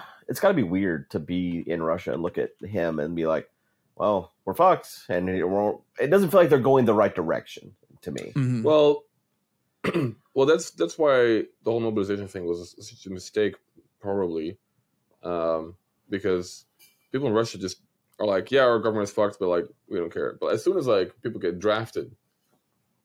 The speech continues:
Speaker 3: now people care.
Speaker 1: Mm-hmm.
Speaker 3: Uh,
Speaker 2: Mm-hmm.
Speaker 3: and, like, also what, what used to happen is, 'cause Russia is a massive ass country, it's got, like, a lot of, like, regions with, like, you know, outskirts people, like,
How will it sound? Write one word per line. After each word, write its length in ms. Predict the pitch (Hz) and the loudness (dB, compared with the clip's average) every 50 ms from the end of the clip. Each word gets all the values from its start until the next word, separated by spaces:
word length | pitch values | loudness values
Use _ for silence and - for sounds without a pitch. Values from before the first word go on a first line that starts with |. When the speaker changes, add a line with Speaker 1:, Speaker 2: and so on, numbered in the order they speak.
| _ _ _ _ _ _ _ - | _ _ _ _ _ _ _ -2
Speaker 3:
now 180 | 107 110 104 | 0 0 0
people 240 | - 104 90 - - | 0 -2 -8 -8 -10
care. 260 | - - - 87 98 _ _ _ | -14 -14 -20 -20 -20 _ _ _
Speaker 1:
Mm-hmm. 280 | 113 98 87 85 71 55 - _ _ _ _ _ _ _ _ _ _ - | -12 -10 -10 -10 -12 -14 -16 _ _ _ _ _ _ _ _ _ _ -10
Speaker 3:
Uh, 120 | 80 87 85 | -6 -4 -2
Speaker 2:
Mm-hmm. 100 | 131 123 | 0 0
Speaker 3:
and, 80 | 113 117 | 2 4
like, 280 | 113 110 107 107 - | 4 4 4 2 4
also 340 | 127 139 147 - 151 135 123 123 | 2 2 2 4 4 4 4 4
what, 160 | 123 123 - | 2 2 0
what 80 | 131 127 | -2 -2
used 160 | 135 143 139 | -2 -2 2
to 40 | 143 131 | 4 2
happen 160 | 123 117 117 | 4 4 2
is, 80 | 107 | 0
'cause 220 | 117 104 - 123 117 | 0 -2 -2 -2 0
Russia 200 | 135 147 143 131 | 0 0 2 0
is 60 | 110 | -2
a 60 | 104 87 | -2 -4
massive 420 | 85 90 - - 110 110 - - | -4 -8 -8 -8 -8 -12 -8 -8
ass 120 | 98 98 | -8 -8
country, 400 | - - 98 107 - 135 143 147 - - | -6 -10 -12 -10 -10 -10 -10 -10 -10 -6
it's 140 | 101 110 - | -6 -6 -2
got, 140 | - 110 107 | -2 0 0
like, 120 | 101 92 | 0 0
a 40 | 104 | 0
lot 100 | 107 110 107 | 0 0 0
of, 60 | 104 | 0
like, 140 | 104 98 95 95 | 0 -2 -4 -6
regions 420 | 98 107 110 104 110 117 113 - | -6 -6 -6 -4 -6 -8 -8 -8
with, 100 | 107 95 | -10 -6
like, 240 | 101 95 87 85 - _ _ _ _ _ _ _ _ _ _ _ _ _ _ _ _ _ _ _ _ _ _ _ - | -4 -4 -4 -4 -6 _ _ _ _ _ _ _ _ _ _ _ _ _ _ _ _ _ _ _ _ _ _ _ -8
you 120 | 110 110 98 | -6 -4 -2
know, 100 | 90 - - | -2 0 0
outskirts 340 | 107 107 - - 110 107 - | -2 -2 -2 -6 -8 -8 -6
people, 420 | - 113 104 - 113 110 110 107 | -8 -8 -6 -4 -2 -2 -2 -2
like, 220 | 98 85 85 82 | -2 -2 -4 -6